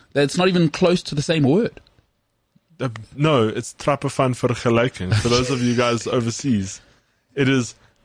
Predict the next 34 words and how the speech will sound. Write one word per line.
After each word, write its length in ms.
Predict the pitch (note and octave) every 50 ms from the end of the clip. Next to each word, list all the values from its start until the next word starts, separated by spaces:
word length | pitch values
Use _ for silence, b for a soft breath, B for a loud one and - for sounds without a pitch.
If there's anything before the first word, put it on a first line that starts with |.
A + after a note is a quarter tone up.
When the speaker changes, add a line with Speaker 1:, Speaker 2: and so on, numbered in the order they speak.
| _ _ -
Speaker 2:
me-, 280 | - A#2+ A#2 A#2 A#2+ - _ _ _ - _ _ _ _ -
how 180 | - - B2 C3+
do 80 | C3+
you, 220 | D3 D3 C#3 C3+ B2
how 60 | B2
do 40 | C3+
you 40 | C#3
explain 260 | C#3 - - C#3 C#3
it 60 | C#3+
to 100 | - -
you? 60 | F3 - - _ _ _ _ -
It's, 180 | B2 - -
it's 180 | G2+ A#2+ - -
many 300 | B2 B2+ C3 C#3 C3+ B2+
things. 420 | - C#3+ C3 G#2+ F2+ G2 G#2 -
Yeah, 140 | A#2+ A#2 A2+
yeah. 140 | G#2+ F#2+ E2+ - _ _ _ _ _ _ _ _ _ _ _ _ _ _ _ _ _ _ _ _
So 340 | - - - C3 B2 A#2 A2 -
it's, 400 | - G#2 B2+ A2 - - - - - _ _ _ -
you 80 | A2+
know, 200 | G#2+ G#2 G2+ G2 F#2+
one 280 | F#2 G#2 A2+ A#2 A#2+
animal, 500 | - G2 A2+ A2+ G#2+ G#2 G2 G2 F#2+ F#2+ G2 -
two 240 | - - A2 G#2+
animals. 640 | F#2+ G2+ G#2+ G2+ G2+ G#2+ G#2+ G2 F2 E2+ - - - _ _ _ _ _ _ _ _ _ _ _ _ _ _ _ _ _ _ _ _ _ _ -
In 120 | C3 A#2
Speaker 1:
No, 60 | D#3+ F3+
Speaker 2:
Afrikaans, 480 | G#3+ A#3+ C3 - - D#3 C#3 A#2+ G#2+
Speaker 1:
no, 100 | C3 D3+
Speaker 2:
it's 60 | E3+
Speaker 1:
no. 120 | F3+ E3 - - - _
Speaker 2:
one 300 | - A2 A#2 A#2 A#2+ A#2+
dier, 280 | G#2+ A2+ A2+ A2+ G#2+ G2 - - _ _ _ _ _ _ _
many 500 | G#2+ G#2+ A2 A2 A2 A2 G#2 G2+ F#2+ F#2